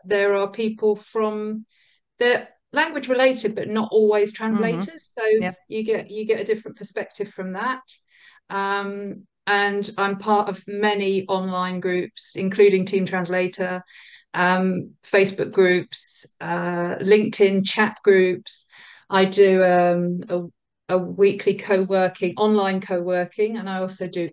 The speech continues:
Speaker 1: in-person co-working
Speaker 2: Love it.
Speaker 1: with my local <laughs> I T I. Yeah, um, I guess it's just great to, to, to chat to people. You know, it's, it's isolating our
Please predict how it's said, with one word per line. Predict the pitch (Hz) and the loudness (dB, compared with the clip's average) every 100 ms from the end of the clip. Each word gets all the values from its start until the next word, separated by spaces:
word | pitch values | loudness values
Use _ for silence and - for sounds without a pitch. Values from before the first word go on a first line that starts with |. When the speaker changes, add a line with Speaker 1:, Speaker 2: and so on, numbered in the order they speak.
| - | 0
Speaker 1:
in-person | 233 226 220 190 185 185 180 | 2 4 2 0 -2 -6 -8
co-working | 196 175 170 170 175 147 | -4 -4 -4 -6 -8 -4
Speaker 2:
Love | 135 | -2
it. | 175 | 0
Speaker 1:
with | 175 - | -2 -2
my | 175 170 175 | -4 -2 0
local | 180 190 - 185 175 170 | 0 -2 0 2 2 2
<laughs> | |
I | 185 185 | 2 2
T | 185 214 | 6 6
I. | 226 247 254 254 - - - - _ _ _ - | 8 8 6 4 -2 -20 -20 -20 _ _ _ 0
Yeah, | 226 220 185 - - _ _ - | 4 6 4 0 -14 _ _ -2
um, | 214 220 214 220 220 - | 2 4 4 2 -2 -4
I | 226 | -4
guess | 226 269 - - - - | 0 0 -2 -12 -16 -10
it's | - 226 | -8 -6
just | - 269 233 - - - _ _ - | 2 2 2 -10 -14 -16 _ _ 0
great | 196 254 277 - | 2 2 0 -8
to, | - 202 190 185 180 185 - _ _ _ _ _ _ _ _ _ _ _ _ _ _ _ _ _ _ | -4 -2 0 -2 -4 -6 -12 _ _ _ _ _ _ _ _ _ _ _ _ _ _ _ _ _ _
to, | - 233 214 - - - | 0 6 6 4 -10 -4
to | 220 | -4
chat | 220 220 - | -2 -2 -2
to | 247 | -6
people. | 220 220 | -4 -4
You | 262 | 0
know, | 262 | 0
it's, | 226 226 - 254 | 0 -4 -10 -8
it's | 262 285 | -6 -4
isolating | 302 - 202 175 175 175 175 - 190 | -4 -2 -2 -2 -4 -6 -8 -12 -10
our | 185 185 190 | -8 -6 -8